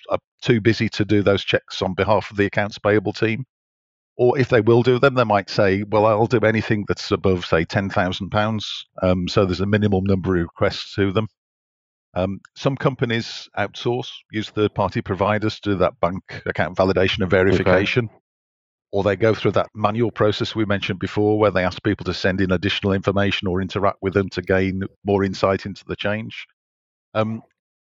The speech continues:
Speaker 1: but even worse, quite often supplier accounts get put on hold. So if they can't verify the account details in a timely manner,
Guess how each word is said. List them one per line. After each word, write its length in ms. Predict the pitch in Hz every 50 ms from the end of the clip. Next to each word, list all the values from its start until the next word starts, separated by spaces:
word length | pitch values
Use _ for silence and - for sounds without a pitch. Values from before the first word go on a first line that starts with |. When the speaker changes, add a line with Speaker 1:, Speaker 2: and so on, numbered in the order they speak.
| _ _ _ _ _ _
Speaker 1:
but 80 | 127 123
even 260 | 135 135 123 131 127
worse, 380 | 113 123 135 120 101 - - -
quite 240 | - - 123 113 113
often 420 | 120 110 - - 104 92 90 87
supplier 420 | - - 117 - - 110 113 110
accounts 300 | 104 95 - 107 98 107
get 140 | - - 110 - -
put 120 | - 117 -
on 140 | 101 101
hold. 360 | 92 - 104 101 110 120 - -
So 120 | - 113
if 80 | 101 -
they 120 | - 101
can't 260 | - 131 123 117 113
verify 520 | 98 107 101 110 107 95 - 110 95 92 95
the 120 | 87 90
account 300 | 87 - 117 110 107 104
details 760 | - 92 87 82 - 87 85 78 82 85 - - - - - _
in 140 | - 90 90
a 20 | 87
timely 380 | - - 92 90 90 95 92
manner, 340 | 92 90 90 87 85 85 80